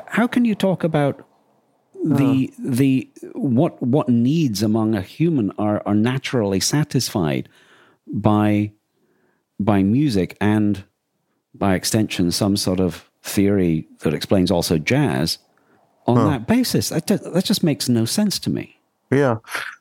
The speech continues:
Speaker 2: On, on the other hand, I did quite enjoy the breakdown of African drumming.
Speaker 1: I did too.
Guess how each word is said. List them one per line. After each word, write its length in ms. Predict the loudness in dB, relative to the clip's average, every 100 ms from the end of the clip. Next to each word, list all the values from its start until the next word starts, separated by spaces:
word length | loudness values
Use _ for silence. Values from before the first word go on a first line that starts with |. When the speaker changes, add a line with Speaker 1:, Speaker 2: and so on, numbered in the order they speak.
| _
Speaker 2:
On, 200 | 2 2
on 220 | 2 2
the 100 | 2 2
other 120 | 2
hand, 240 | 2 0
I 60 | 0
did 180 | -2 -2
quite 320 | 0 0 0
enjoy 480 | -2 0 0 2 2
the 240 | 0 -2 -2 0
breakdown 560 | 0 0 0 0 2 0
of 140 | 0
African 520 | -2 0 -2 0 -2
drumming. 500 | 0 0 0 -2 -6 -12 -20 -12 -8 -4
Speaker 1:
I 120 | -2
did 180 | 0 0
too. 300 | 2 2 0